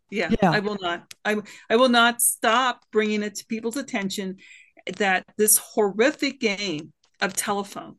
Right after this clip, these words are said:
Speaker 1: these, these strange, bizarre accusations that come out of somebody's head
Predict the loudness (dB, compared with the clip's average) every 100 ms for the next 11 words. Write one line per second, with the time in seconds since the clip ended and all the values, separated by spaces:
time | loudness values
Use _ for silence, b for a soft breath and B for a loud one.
0 | _ -4 0 -2 b b _ -4 -2 -2
1 | -4 -12 -6 0 2 4 4 2 -2 -4
2 | 0 2 4 4 2 -2 -4 -4 0 -2
3 | -2 -2 -2 -4 -4 -4 -4 -4 -4 -6
4 | -4 2 4 4 2 0 -2 -2 -2 -2